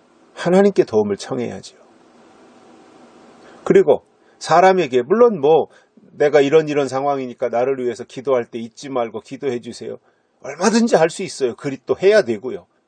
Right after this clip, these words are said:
그런데 그보다 더 중요한 게 뭐예요?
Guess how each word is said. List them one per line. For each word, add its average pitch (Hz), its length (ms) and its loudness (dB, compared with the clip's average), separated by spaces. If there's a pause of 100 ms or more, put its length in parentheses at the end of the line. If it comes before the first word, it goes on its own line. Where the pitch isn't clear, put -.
(600)
그런데 151 640 0 (380)
그보다 151 400 2
더 120 120 0
중요한 117 400 -6
게 120 100 -6
뭐예요? 95 520 -18